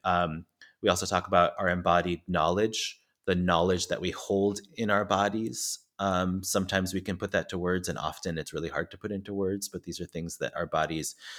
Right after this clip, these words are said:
like, just the experiences and memories our bodies hold, also just our neurological pathways, right? The things that our bodies just know how to do,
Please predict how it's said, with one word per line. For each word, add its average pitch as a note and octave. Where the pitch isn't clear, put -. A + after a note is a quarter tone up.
like, F2+
just -
the G2
experiences F2+
and E2
memories E2
our D#2
bodies D#2
hold, G#2
also G2+
just A2
our F#2+
neurological F2+
pathways, A2+
right? G2+
The -
things A2
that -
our G2
bodies F#2+
just G2+
know G2
how G2+
to F#2+
do, F#2